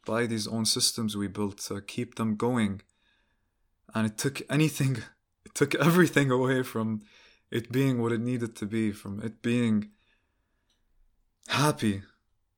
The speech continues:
fulfilling. And then it was just this constant loop. Slaves to the cycle that we're born in, that we created,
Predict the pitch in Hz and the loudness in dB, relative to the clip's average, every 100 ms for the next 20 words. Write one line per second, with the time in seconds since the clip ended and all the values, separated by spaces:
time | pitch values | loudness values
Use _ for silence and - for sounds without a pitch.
0 | _ _ _ _ _ _ _ - 107 - | _ _ _ _ _ _ _ -14 -12 -4
1 | 131 131 107 92 - _ _ _ _ _ | 2 4 2 -2 -12 _ _ _ _ _
2 | _ _ _ _ _ _ _ _ _ _ | _ _ _ _ _ _ _ _ _ _
3 | _ _ 113 107 113 117 117 104 - _ | _ _ -6 -4 -2 -2 -2 -2 -4 _
4 | _ _ - 113 110 107 117 - 104 - | _ _ -8 -4 -2 -2 0 0 0 -2
5 | - 120 - 113 107 - - 117 131 - | -2 -2 -2 -2 -6 -12 -8 0 0 -2
6 | - _ _ _ _ _ _ _ _ _ | -18 _ _ _ _ _ _ _ _ _
7 | _ _ _ _ _ _ _ _ _ _ | _ _ _ _ _ _ _ _ _ _
8 | _ _ _ _ _ _ _ _ _ - | _ _ _ _ _ _ _ _ _ -4
9 | - 117 127 123 113 - 107 104 110 113 | -2 2 2 2 0 -2 -2 0 0 -2
10 | 117 101 98 101 92 107 113 101 92 98 | -4 -6 -6 -6 -4 -2 0 -2 -4 -14
11 | _ _ _ _ _ _ - - 117 143 | _ _ _ _ _ _ -8 -2 2 2
12 | 143 110 113 110 - 104 | 2 2 2 -2 -6 -10